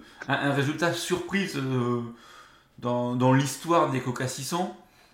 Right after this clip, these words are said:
Euh, je veux dire, on, on remonte pas si loin que ça. On a eu un Casimir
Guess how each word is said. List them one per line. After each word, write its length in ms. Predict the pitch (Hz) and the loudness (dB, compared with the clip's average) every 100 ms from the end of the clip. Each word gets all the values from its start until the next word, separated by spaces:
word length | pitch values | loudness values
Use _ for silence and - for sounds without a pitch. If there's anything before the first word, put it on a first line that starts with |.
| _ - | _ -14
Euh, 60 | 117 120 117 113 107 | -12 -10 -8 -6 -6
je 40 | |
veux 80 | 110 | -4
dire, 120 | 131 | -2
on, 200 | 117 113 117 | 0 -2 -2
on 40 | |
remonte 240 | 110 123 | 0 0
pas 100 | 120 | 0
si 160 | 123 - | -2 0
loin 160 | 123 123 | 2 2
que 60 | |
ça. 180 | - 151 | 6 4
On 80 | 127 | 6
a 60 | |
eu 100 | 117 | 2
un 80 | 113 | 2
Casimir 520 | 113 123 110 123 127 | 0 -4 -2 -2 -2